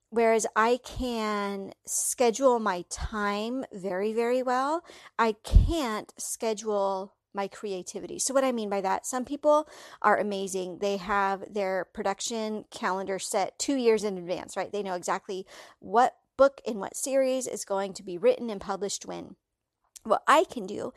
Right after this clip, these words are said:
is I could say, "I'm gonna be writing for this amount of time on these days." I'm very good at that. Or I could say, "This week is going to be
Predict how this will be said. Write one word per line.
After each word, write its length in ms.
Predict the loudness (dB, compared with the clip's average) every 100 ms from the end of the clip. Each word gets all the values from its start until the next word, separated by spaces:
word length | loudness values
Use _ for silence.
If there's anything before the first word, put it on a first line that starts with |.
| -16 -20 -2
is 120 | -2 4
I 120 | 4
could 180 | 4 -2
say, 160 | -2 2
"I'm 160 | 2 2
gonna 160 | 0
be 140 | -2 2
writing 500 | 2 2 -2 -6 -8
for 160 | -6
this 220 | -4 -4
amount 180 | -4 -4
of 80 | -4
time 560 | -6 -6 -6 -6 -8 -8 -6
on 140 | -4
these 240 | -4 -4
days." 320 | -4 -4 -4 -4
I'm 180 | -4 0
very 320 | 4 6 6
good 160 | 4 0
at 120 | 0
that. 260 | -2 -2 0
Or 120 | 0
I 100 | 0
could 140 | -4
say, 180 | -4 -4
"This 340 | 2 2 2 -4
week 300 | -6 -6 -10
is 140 | -8
going 260 | -6 -6 -8
to 120 | -8
be 320 | -6 -6 -6